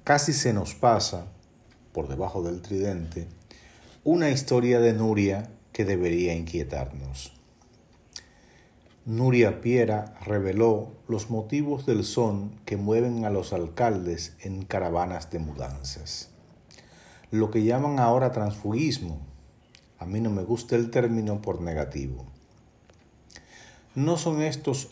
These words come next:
los motivos a los que cantó Nicolás Guillén en el libro titulado Motivos del Son. Aunque tal vez sí, recordando uno los versos que dicen:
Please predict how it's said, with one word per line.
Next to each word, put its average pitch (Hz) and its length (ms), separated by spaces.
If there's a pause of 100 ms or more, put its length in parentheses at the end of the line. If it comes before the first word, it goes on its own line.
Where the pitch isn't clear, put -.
(100)
los 107 220
motivos 101 800 (180)
a 107 80
los 104 220
que 101 120
cantó 107 760
Nicolás 104 500
Guillén 95 600 (160)
en 95 160
el 92 160
libro 104 340
titulado 98 720 (160)
Motivos 95 520
del 85 160
Son. 69 280 (1400)
Aunque 104 340
tal 110 220
vez 127 180
sí, 135 260 (760)
recordando 104 640
uno 123 260
los 107 280
versos 107 400
que 107 160
dicen: 101 480